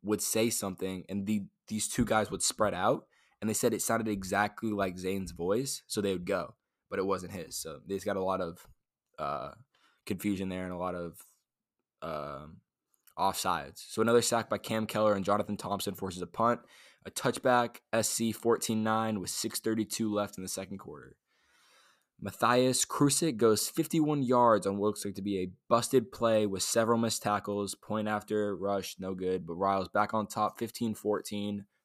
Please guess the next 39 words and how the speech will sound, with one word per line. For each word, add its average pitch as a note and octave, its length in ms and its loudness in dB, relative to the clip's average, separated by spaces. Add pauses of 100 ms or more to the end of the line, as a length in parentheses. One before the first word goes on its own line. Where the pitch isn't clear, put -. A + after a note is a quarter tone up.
four G#2 240 0
fifty-six G2 600 -6
left F2 260 -8
in D#2+ 80 -12
the E2 60 -12
second - 320 -12
quarter. - 360 -16 (140)
Again, G2+ 320 -4
shout A#2+ 200 0
out B2 100 -2
to G2+ 80 -2
Cal G2 320 2
for - 160 -6
doing F#2+ 280 -2
all F#2+ 140 0
this. F#2+ 300 0 (760)
I G#2+ 100 0
mean, A2 200 0
I G#2 100 0
try A2+ 340 0
to, G#2+ 300 2 (580)
I G2+ 100 4
write G#2 260 2
stuff - 240 -2
down G2+ 200 0
along G2 220 -4
the F#2+ 80 -6
game, F#2 280 -6
but F2 140 -8
this G#2 240 0
is F2 120 -8
just F#2+ 320 -6
helps - 580 -4
the G2+ 80 -2
flow F2 460 -4
of D#2+ 80 -14
the C2+ 100 -12
podcast B1 640 -18
go G#1+ 220 -18